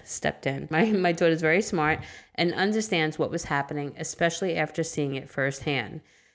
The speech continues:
She looked at her dad and told him that she doesn't like it when he becomes a monster. He broke down, he, he broke down hearing this from his own child. He accepted the fact that alcohol was starting to become a problem and accepted it,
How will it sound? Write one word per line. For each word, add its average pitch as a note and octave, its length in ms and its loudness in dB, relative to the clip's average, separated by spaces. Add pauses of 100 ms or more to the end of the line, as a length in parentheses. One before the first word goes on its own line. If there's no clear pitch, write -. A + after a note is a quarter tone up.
(180)
She - 260 2
looked F3 280 0
at F#3 120 2
her G#3 120 2
dad C#3+ 440 0
and D#3+ 160 -2
told D3 280 -2
him C#3+ 140 -4
that C#3 120 -4
she - 140 -6
doesn't D#3 500 0
like D#3 240 0
it D#3 140 0
when D3+ 180 0
he D#3+ 240 0
becomes D3+ 560 -4
a D3+ 80 -6
monster. C#3 720 -4 (400)
He - 140 0
broke D#3 320 4
down, D#3+ 360 -2 (640)
he, - 200 -14 (100)
he F3+ 200 2
broke F3+ 400 2
down D3 320 0
hearing C#3+ 400 -4
this C#3 200 -8
from C#3+ 180 -8
his D3 180 -4
own C3+ 220 -6
child. - 520 -6 (440)
He G#3 140 4
accepted F3 420 2
the F#3 80 0
fact D3+ 380 2
that D3+ 160 -6
alcohol D3 640 0
was C#3+ 220 -4
starting C#3 400 -2
to D#3+ 120 -4
become F#3+ 280 -4
a F#3 40 -4
problem C#3 520 -4
and C#3+ 120 -4
accepted D3+ 540 -2
it, F#3+ 180 -4